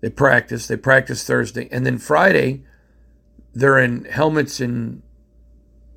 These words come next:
shorts, basically. It's a walkthrough. It's a walkthrough. So you want them to implement and change everything in two days.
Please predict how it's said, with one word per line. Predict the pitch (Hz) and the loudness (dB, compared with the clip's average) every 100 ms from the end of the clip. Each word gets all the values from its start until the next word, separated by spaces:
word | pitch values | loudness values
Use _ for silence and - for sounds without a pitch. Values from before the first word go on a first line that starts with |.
| _ _ | _ _
shorts, | - - 151 123 - | -4 4 4 4 0
basically. | 131 120 - 113 127 120 | -4 -4 -6 -6 -4 -4
It's | - | -4
a | |
walkthrough. | 98 117 143 135 - 87 - _ _ _ _ _ _ _ _ | -4 2 2 0 -8 -10 -10 _ _ _ _ _ _ _ _
It's | - 151 | -4 2
a | |
walkthrough. | 196 226 - - - _ _ _ _ _ _ _ _ _ _ _ - - _ _ - - | 4 4 0 -10 -18 _ _ _ _ _ _ _ _ _ _ _ -20 -20 _ _ -20 -14
So | - | -2
you | 147 143 180 | 0 2 2
want | 165 160 | 2 2
them | 147 | -2
to | 143 151 | -6 -6
implement | 147 147 147 147 | -2 -2 0 -4
and | 127 | -6
change | 131 139 123 | -4 -4 0
everything | 131 131 127 | 0 0 -2
in | 123 | -4
two | 110 123 | -4 -4
days. | 117 - - | -4 -6 -8